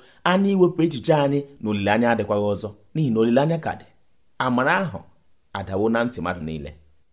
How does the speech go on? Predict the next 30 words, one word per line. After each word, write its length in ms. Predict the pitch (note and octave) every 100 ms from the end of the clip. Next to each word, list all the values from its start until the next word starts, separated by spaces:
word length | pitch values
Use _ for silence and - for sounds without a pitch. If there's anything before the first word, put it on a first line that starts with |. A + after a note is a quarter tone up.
| _ _ -
N'ụzọ 240 | C3 C#3 C3+
dị 100 | B2+
otu 220 | B2 D3
a, 80 | G2+ -
ezi 240 | A2+ A2+ B2
enyi 180 | A#2
m, 80 | G#2+ A#2 - _ _ _ _ _ _
onye 240 | F3 G3 G3+
iro 160 | G3 F3
na-agbasi 400 | B2+ B2+ C#3+ D3+
mgba 200 | C#3+ C3+
ike 260 | C3 D3 C#3
ịhụ 280 | - A3 F#3
na 140 | F#3 D3
ya 140 | D#3 F#3+
agaghị 260 | F3 E3+
ekwe 240 | D#3 B2+ E3
ka 160 | C#3+ A#2+
mmadụ 360 | B2+ E3+ B2+ G#2+ -
ọbụla 320 | C3+ C#3 D3+ G2+
Chineke 360 | C#3+ C#3 B2+
kere 220 | A#2 F#2
eke 200 | F2 F2 G#2+ -
nata 240 | B2+ B2+
amara 260 | A2+ F2 D#2
ka 120 | -
ọ 40 | F#2+
na-enye, 300 | G2+ D#2+ D#2 - - _
nke 160 | _ D#3
ga-azọpụta. 560 | C3+ B2+ B2+ - E2+